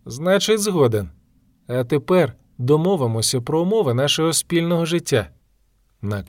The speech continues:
кухні гримнуло. Добре, там і поговоримо. Дівчина відкоркувала пляшку вина, наповнила два келихи, нарізала сиру з ковбасою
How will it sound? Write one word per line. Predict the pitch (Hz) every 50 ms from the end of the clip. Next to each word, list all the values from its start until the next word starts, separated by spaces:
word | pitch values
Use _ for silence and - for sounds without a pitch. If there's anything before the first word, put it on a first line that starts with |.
| _
кухні | - - 120 127 120 - - 147 151 143
гримнуло. | 117 120 151 170 165 139 123 110 104 98 87 - _ _ _ _ _ _ _ _ _ _ _ _ _ _ -
Добре, | - 117 117 156 160 139 107 107 101 87 76 - _ _ _ _ _ _
там | - 127 127 139 147 147 170 - _
і | - 147 170 170
поговоримо. | - 196 190 175 190 190 156 127 113 104 107 104 104 95 - _ _ _ _ _ _ _ _ _ _ _ _ _ _ _ _ _ _ -
Дівчина | 107 101 117 143 156 - - 185 180 180 180 170
відкоркувала | 165 156 - - - 143 127 - - 135 127 143 143 147 143 -
пляшку | - 139 139 127 120 - - 135
вина, | 120 143 143 131 107 87 78 - _ _ _ _ _ _ -
наповнила | 117 107 98 92 - 131 135 131 139 143 139 139 139
два | 123 120 123 135 131
келихи, | - 143 127 113 104 95 - - 85 - _ _ _ _ _ _ _ _ _ _ _
нарізала | - 95 107 143 175 175 185 190 196 196
сиру | 175 - - 135 143 151 160
з | -
ковбасою | - - 165 156 156 151 175 - - - 120 107 104 101